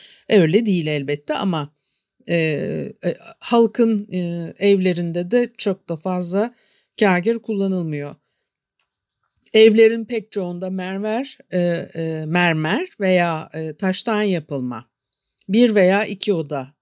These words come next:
e, bulunur. İşte diyor ki bunlara kagir derler. Bu sağlam kagir kısımların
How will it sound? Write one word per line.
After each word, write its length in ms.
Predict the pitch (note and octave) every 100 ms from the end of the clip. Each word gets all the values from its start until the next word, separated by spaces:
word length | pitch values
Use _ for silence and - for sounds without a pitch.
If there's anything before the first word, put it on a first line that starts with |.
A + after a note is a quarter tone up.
| D3+
e, 180 | D3+ D#3+
bulunur. 520 | G3+ A3+ D4 F#4 - _ _ _ _ _ -
İşte 300 | - B3+ A#3
diyor 200 | D4+ D4
ki 160 | A#3
bunlara 420 | A#3 A#3+ B3+ C4
kagir 540 | C4 A3+ F#3 E3+ E3+ D#3
derler. 640 | E3 D#3+ E3+ A#3+ D4+ - _ -
Bu 200 | G#3+ A#3
sağlam 680 | - A#3 A#3+ A#3+ B3 B3+
kagir 480 | B3+ A3+ A3 A3 B3+
kısımların 680 | - - A3+ G3+ G3 A#3+